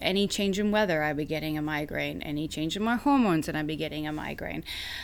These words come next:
Stress, which I didn't think was stress at the time, because you're s-, you have its compound again, right? There's weather, there's m-, hormones, or this, and the smells, and you ate cheese, or you ate something red, and,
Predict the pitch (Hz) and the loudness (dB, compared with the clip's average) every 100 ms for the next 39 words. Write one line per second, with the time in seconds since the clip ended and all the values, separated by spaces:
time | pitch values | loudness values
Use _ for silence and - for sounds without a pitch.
0 | - - - 294 233 - - 185 190 185 | -10 -4 6 6 6 2 -2 -2 2 2
1 | 170 160 - - 175 160 165 - 160 175 | 2 0 -2 -2 0 0 -2 -2 -2 -2
2 | 170 160 240 262 254 220 202 190 185 175 | -4 2 6 6 4 2 2 2 2 2
3 | 185 - - 214 196 185 185 160 165 - | 0 0 -2 0 0 0 0 2 0 0
4 | 214 185 180 165 165 151 156 156 220 190 | 0 2 2 4 2 0 0 4 2 2
5 | - - 233 233 220 208 165 165 - 233 | -2 2 4 6 6 6 4 -2 0 2
6 | 254 262 226 208 185 165 165 165 262 233 | 4 4 4 4 2 2 0 4 4 4
7 | - 165 156 147 - - 226 254 220 190 | 0 0 -2 -2 -2 2 4 6 6 4
8 | 170 175 160 151 175 - 240 - - 247 | 2 0 0 0 0 2 0 0 2 4
9 | 202 165 165 170 220 - 226 202 214 202 | 4 2 0 0 0 0 -4 0 2 6
10 | 233 196 170 156 143 | 8 8 6 4 2